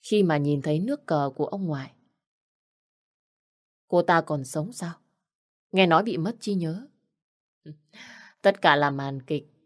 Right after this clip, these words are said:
Cô ta theo lệnh của ta biến mất bằng cách chết. Nó là đứa tham lam. Ta sợ nó điều khiển được thằng Khánh. Thế nhưng lần này ta muốn nó mang tham vọng ghen tuông của nó đến để đánh bật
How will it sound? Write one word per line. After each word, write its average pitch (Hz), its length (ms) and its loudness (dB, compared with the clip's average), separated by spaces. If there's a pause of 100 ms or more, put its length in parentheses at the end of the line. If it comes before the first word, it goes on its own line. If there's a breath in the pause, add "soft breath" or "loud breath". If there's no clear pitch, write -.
(280)
Cô 175 140 2
ta 165 180 6
theo 165 240 -2
lệnh 143 320 0
của 135 140 -10
ta 143 220 -10
biến 151 300 -4
mất 262 220 -14
bằng 156 220 -8
cách 180 200 -14
chết. 202 220 -6 (580)
Nó 214 200 6
là 185 120 4
đứa 156 220 -4
tham 175 260 -6
lam. 160 400 -4 (420 soft breath)
Ta 165 180 4
sợ 156 220 0
nó 156 180 -4
điều 175 220 0
khiển 147 300 -4
được 139 180 -8
thằng 147 180 -10
Khánh. 160 340 -10 (520)
Thế 233 140 2
nhưng 220 180 2
lần 165 240 2
này 156 180 2
ta 185 160 0
muốn 185 300 -4 (600)
nó 185 120 0
mang 170 280 4
tham 160 220 -6
vọng 139 320 -8
ghen 185 260 -2
tuông 190 260 -2
của 147 120 -8
nó 139 340 -12 (420)
đến 175 220 4
để 202 100 -4
đánh 165 280 -4
bật 156 140 -6